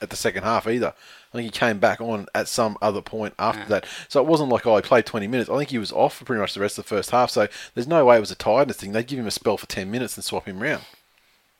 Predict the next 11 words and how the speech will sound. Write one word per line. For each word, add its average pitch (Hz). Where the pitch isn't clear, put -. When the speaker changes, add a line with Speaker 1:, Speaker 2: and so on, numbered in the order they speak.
Speaker 2:
And 131
when 131
your 135
next 160
best 110
option 98
is, 98
um, 95
Mikhail 110
Gorbachev, 110
um, 104